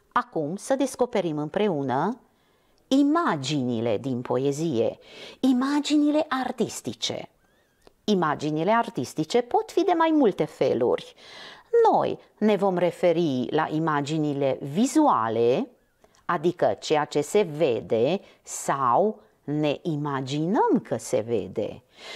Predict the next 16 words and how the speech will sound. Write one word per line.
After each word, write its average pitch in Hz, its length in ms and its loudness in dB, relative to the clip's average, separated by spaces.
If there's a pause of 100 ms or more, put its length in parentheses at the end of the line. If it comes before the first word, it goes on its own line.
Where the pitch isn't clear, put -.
(180)
și - 280 0
imaginile 185 800 0
auditive, 233 1040 0 (240)
ceea 208 240 -4
ce 208 180 -6
se 214 280 -2
aude 135 720 0 (200)
sau 113 840 0 (160)
ne 147 480 0 (160)
imaginăm 139 1160 0 (120)
că 113 120 0
se - 240 -6
aude. - 580 -8 (1400)
Din 147 340 0
prima 403 420 4
strofă, 151 840 0